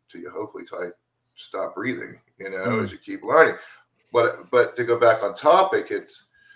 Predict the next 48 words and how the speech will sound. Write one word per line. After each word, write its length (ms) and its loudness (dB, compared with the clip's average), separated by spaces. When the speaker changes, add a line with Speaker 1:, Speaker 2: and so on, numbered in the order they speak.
Speaker 1:
really 880 0
to 160 -4
wrap 420 4
people 380 -6
around 680 -2
other 200 0
people 460 -10
that 140 -4
have 200 -8
been 180 -8
through 180 -14
the 60 -14
process, 640 -18
Speaker 2:
Mm. 300 -10
Speaker 1:
you 180 -10
know, 460 -6
and 220 -8
Speaker 2:
Yeah, 100 -6
Speaker 1:
just 240 -14
Speaker 2:
yeah. 180 -6
Speaker 1:
every 240 2
day 540 0
checking 380 -4
in 180 -6
on 180 -2
'em. 220 -8
And 180 -6
sometimes 920 -6
they're 200 0
not 220 0
in 60 -6
the 60 -2
right 260 -2
space 460 -6
to 140 -10
be 200 -8
able 260 -6
to 160 -12
move 320 -10
on. 480 -2
You 60 -12
know, 160 -6
everybody's 400 -6
on 100 -8
that 160 -8
spectrum 420 -10
of 100 -10
recovery. 520 -8